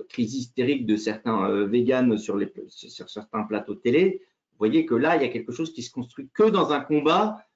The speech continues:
dont on sent que le sous-jacent, il est bien au-delà du sujet végan. Et donc, quand il y a quelque chose qui est toujours de l'ordre, euh, du cri, de l'ordre du combat acharné, systématique, voilà, on est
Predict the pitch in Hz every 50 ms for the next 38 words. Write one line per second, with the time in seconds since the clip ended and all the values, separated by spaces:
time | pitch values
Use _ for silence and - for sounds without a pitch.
0 | _ - 143 156 143 - 160 143 - 196 190 - - 160 147 - - 160 151 156
1 | 151 147 - - 202 196 175 143 135 135 117 117 123 160 196 196 185 170 151 143
2 | 160 165 160 156 151 143 - - 139 131 135 127 139 135 123 127 107 - - _
3 | _ _ _ _ _ _ _ _ _ _ _ _ _ _ _ _ _ _ _ -
4 | 107 101 117 113 107 - - - 156 147 143 139 131 139 131 123 135 131 123 -
5 | 143 139 139 127 - - - 107 - - 127 135 139 123 117 110 110 117 120 117
6 | 117 - 113 - _ _ _ _ _ _ _ _ _ - 190 190 185 180 196 202
7 | - _ - 185 165 156 156 156 156 - - - 101 110 110 110 110 113 113 107
8 | - 101 98 95 104 - - 110 101 101 107 101 - - - - 123 - - 123
9 | 117 120 127 127 127 123 120 - 120 - - 107 101 98 98 - - 143 160 160
10 | - _ _ _ _ _ _ _ _ _ - 98 87 - - _ _ - 104 107
11 | 107 117 123 143 165 185 -